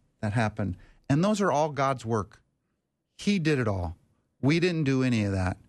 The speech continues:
So we don't have any part of our own salvation. But God says, "If you believe, then I will do the work of salvation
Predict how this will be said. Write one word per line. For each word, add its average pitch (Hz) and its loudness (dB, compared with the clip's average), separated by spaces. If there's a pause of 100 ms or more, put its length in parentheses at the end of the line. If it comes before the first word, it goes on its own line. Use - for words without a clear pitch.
(240)
So 135 2
we 170 2
don't 170 0
have 143 0
any 98 -2
part 95 0
of 95 -2
our 90 2
own 92 0
salvation. 92 -2
But 104 -2
God 120 0
says, 110 -4 (120)
"If 220 -2
you 165 -2
believe, 123 -2 (480)
then 120 2
I 143 0
will 123 0
do 107 0
the 104 0
work 98 -2
of - -4
salvation 92 0